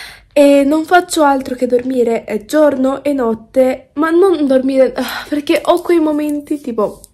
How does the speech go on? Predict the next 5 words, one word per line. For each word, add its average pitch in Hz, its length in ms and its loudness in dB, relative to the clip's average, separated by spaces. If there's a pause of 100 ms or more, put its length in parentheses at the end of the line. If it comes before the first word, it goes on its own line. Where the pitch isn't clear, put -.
(480)
fino 226 200 -4
all'altro 190 360 -6
giorno 202 440 -6
mi 214 160 -8
svegliavo 170 760 -10